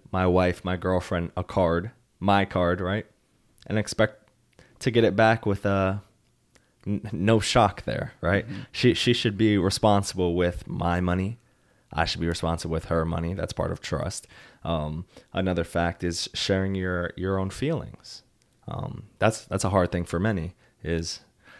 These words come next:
Speaker 1: <sighs> if you're in a long-term relationship and you don't end up, you end up lo-, losing love for that person,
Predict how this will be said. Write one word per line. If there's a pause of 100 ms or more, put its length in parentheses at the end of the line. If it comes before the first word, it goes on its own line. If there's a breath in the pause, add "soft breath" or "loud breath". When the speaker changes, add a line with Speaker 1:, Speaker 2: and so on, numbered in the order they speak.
(640 loud breath)
Speaker 1:
<sighs>
if
you're
in
a
long-term
relationship
and
you
don't
end
up,
you
end
up
lo-,
losing
love
for
that
person,